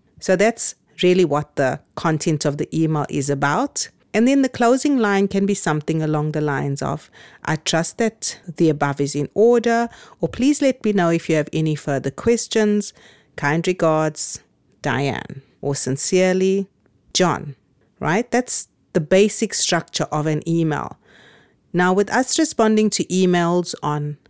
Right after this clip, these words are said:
our cell phones, a lot of the time we miss some of these important components,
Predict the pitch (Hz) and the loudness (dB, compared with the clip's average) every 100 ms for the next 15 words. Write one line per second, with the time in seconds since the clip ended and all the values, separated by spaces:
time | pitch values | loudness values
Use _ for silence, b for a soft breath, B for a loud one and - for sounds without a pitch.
0 | - 147 143 - 190 208 220 170 160 147 | -10 -8 -4 0 2 0 0 -2 0 -2
1 | 147 147 151 202 226 254 - - 156 156 | 0 0 2 2 0 -4 -6 -4 -2 -2
2 | 165 - b b 160 160 185 233 - 185 | -4 -8 b b 0 2 2 2 0 2
3 | 175 160 160 147 - 147 - 160 156 160 | 2 0 -2 -2 -4 -4 0 0 0 -4
4 | - 151 - 139 151 151 170 | -2 -4 -2 -2 -2 -2 -4